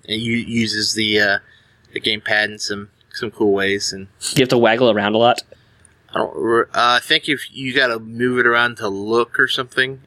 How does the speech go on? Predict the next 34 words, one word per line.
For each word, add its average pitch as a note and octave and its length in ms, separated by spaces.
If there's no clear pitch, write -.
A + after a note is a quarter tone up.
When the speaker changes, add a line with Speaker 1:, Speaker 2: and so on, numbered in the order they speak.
Speaker 1:
uh, G#2+ 280
in A2+ 160
cer-, - 280
when F2 360
using A2+ 280
certain - 300
items, A#2 340
but G2+ 140
other G#2+ 180
than F#2 100
that, G2+ 260
not G2+ 240
really. F#2+ 360
Speaker 2:
Pretty A2+ 120
sparingly. G#2+ 600
Speaker 1:
Yeah. G2+ 300
Uh, G#2 380
Speaker 2:
Yeah. G#2 280
Speaker 1:
see, D3+ 240
I C#3 80
like E3+ 240
this C3+ 200
Wii A#2+ 240
U A#2+ 120
controller G#2 540
so - 440
much A2+ 280
more A2 180
than G2+ 140
the G2+ 100
old G2+ 160
Wii G2+ 340
Waggle G2 280
remote. F#2+ 300